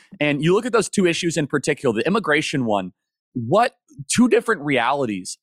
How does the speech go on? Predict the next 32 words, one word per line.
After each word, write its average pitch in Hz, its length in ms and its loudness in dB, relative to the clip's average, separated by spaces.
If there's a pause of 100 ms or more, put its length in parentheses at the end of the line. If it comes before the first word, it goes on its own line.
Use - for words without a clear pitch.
(140)
that 120 160 2
we're 123 120 0
living 131 200 0
in. 95 80 -2
I 117 80 2
was 151 100 2
just 214 160 -2
in 143 120 -4
Texas - 520 -4
and 117 120 -4
I 131 40 2
was - 140 -4
speaking 156 380 0
to 110 120 -4
ranchers 123 480 0
and 107 120 -6
people 147 240 0
on 120 40 2
the 107 80 -4
front 131 240 -4
lines. 120 280 -2 (280)
This 202 200 4
is 220 120 -2
a 107 100 -4
crisis. - 840 -2 (260)
I 147 60 -2
mean, 143 140 2
we 196 140 4
are 233 120 2
seeing 151 460 0
the - 80 0
planned 185 760 0